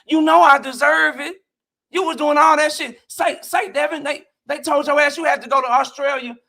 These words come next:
not one time, but two times. And you was humbled in a motherfucker. You was, you had a whole bunch of humility.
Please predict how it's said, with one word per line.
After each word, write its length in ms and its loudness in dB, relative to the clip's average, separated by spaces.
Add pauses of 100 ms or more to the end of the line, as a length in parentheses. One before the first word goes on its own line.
(140)
not 280 0
one 220 -4
time, 400 -6 (300)
but 220 -6
two 240 -2
times. 540 -4 (300)
And 120 -8
you 100 -4
was 200 -8
humbled 460 0
in 120 -2
a 40 -2
motherfucker. 640 -2 (560)
You 160 -6
was, 200 -6 (160)
you 120 2
had 180 0
a 100 2
whole 380 0
bunch 240 0
of 80 -12
humility. 640 -10